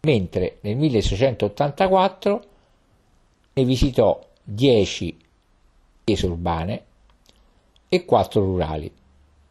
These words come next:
Nel villaggio era operativo, come su tutto il territorio sardo, il Tribunale dell'Inquisizione,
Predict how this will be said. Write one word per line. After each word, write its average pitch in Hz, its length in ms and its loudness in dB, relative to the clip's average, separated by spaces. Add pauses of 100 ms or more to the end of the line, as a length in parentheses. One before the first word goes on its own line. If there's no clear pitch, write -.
(300)
Nel 175 180 0
villaggio 151 840 2
era 139 200 4
operativo, 127 800 2 (220)
come 156 220 2
su 120 180 -2
tutto 127 280 -2
il 98 60 0
territorio 101 480 2
sardo, 87 580 -4 (680)
il 170 180 -2
Tribunale 147 600 4
dell'Inquisizione, 104 1040 -2